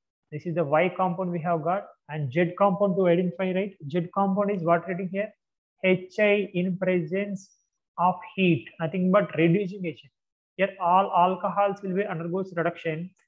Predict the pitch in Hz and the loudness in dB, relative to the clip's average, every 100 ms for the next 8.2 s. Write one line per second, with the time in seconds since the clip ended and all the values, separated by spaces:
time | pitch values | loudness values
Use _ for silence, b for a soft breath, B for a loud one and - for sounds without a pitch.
0 | _ _ - 160 147 160 160 180 180 170 | _ _ -6 -2 0 0 -2 -4 -4 -2
1 | 175 175 170 165 175 175 170 185 208 _ | -4 -6 -2 0 2 0 -2 -6 -6 _
2 | _ 147 147 147 135 147 147 _ _ _ | _ -10 -8 -6 -6 -6 -6 _ _ _
3 | _ _ _ _ - 185 180 175 175 170 | _ _ _ _ -6 -4 -2 -6 -6 -6
4 | 185 196 - _ _ _ _ _ _ _ | -4 -4 -8 _ _ _ _ _ _ _
5 | 170 165 180 180 175 - 147 156 165 165 | 0 0 0 -4 -6 -2 0 0 -2 -4
6 | 180 190 190 _ _ 143 143 147 147 151 | -4 -6 -10 _ _ -8 -6 -6 -2 -4
7 | 151 147 147 165 165 151 151 151 156 - | -4 -10 -6 -6 -6 -6 -6 -6 -10 -12
8 | 147 | -8